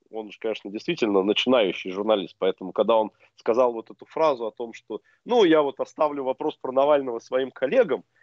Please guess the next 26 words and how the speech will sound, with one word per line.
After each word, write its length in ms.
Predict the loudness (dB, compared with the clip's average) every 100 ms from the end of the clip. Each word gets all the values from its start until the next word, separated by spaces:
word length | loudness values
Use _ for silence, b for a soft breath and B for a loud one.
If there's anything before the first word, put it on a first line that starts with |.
| b -4
э, 520 | 2 4 4 4 2 -2 _ -8
ну, 200 | 0 0
опять 340 | 2 0 0
это 160 | -6 -6
говорит 400 | 0 0 0 -2
только 280 | -4 0
об 120 | 2 2
одном, 260 | 2 0
то 100 | -2
есть 120 | -12
он, 80 | -10
понимая, 480 | -6 -2 0 2 2
что, 200 | -2 -10
то 160 | -6 -6
есть, 200 | -6 _
если 280 | -8 -8 -8
ему 200 | -4 0
досталось 520 | 0 0 2 2 0
слово, 280 | 0 0 2
и 40 |
он 200 | 0 0
не 80 | -2
задал 300 | 0 2 0
вопрос 340 | -2 -4 -8 -10
про 180 | -12
Навального, 480 | -4 0 0 0 -8